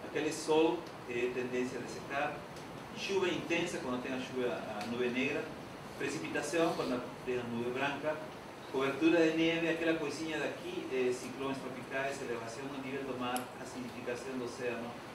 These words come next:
y carbón. Y aquí nos tenemos en esa barra, representa tres cosas. A baja, de aquí sería, estos serían los niveles de riesgo, bajo, medio y alto.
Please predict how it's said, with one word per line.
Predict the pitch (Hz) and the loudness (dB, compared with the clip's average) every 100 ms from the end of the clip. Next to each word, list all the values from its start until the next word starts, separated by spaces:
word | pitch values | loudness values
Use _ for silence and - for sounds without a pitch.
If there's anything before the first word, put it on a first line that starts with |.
| - - - | -12 -12 -6
y | 117 113 | -6 -4
carbón. | 117 110 101 95 - - - - | -6 -4 -4 -6 -10 -12 -12 -4
Y | 349 | 2
aquí | 190 254 | 4 4
nos | 240 - | 2 6
tenemos | 214 208 196 | 6 6 4
en | 190 | 0
esa | - 185 | 0 4
barra, | 160 139 - - - - - - 135 | 8 8 6 0 -6 -10 -12 -10 -6
representa | 135 - 165 165 156 | -4 -2 0 2 0
tres | 151 143 127 | 0 -4 -2
cosas. | 113 - - - - - - - - - | -2 -2 -8 -12 -12 -12 -12 -12 -10 0
A | 156 | 2
baja, | 160 185 190 - - - - - - | 6 6 6 2 -4 -8 -12 -10 -6
de | |
aquí | 123 - 226 | -6 -4 0
sería, | - - 180 180 196 | 4 6 6 6 0
estos | 208 226 | -2 -2
serían | 196 185 190 185 | 2 4 4 2
los | 147 - | 0 -4
niveles | 151 185 180 185 185 - - - - - | -2 0 0 0 -4 -8 -12 -12 -10 -6
de | |
riesgo, | 135 - - - - - - - - - - - | -2 0 -2 -4 -8 -8 -10 -12 -12 -12 -12 -4
bajo, | 123 180 - 185 185 - - - - 127 | 4 4 4 -2 -4 -4 -8 -10 -8 -2
medio | 131 139 143 147 143 - - - | 0 2 0 -2 -6 -8 -12 -6
y | 117 | -2
alto. | 113 | -2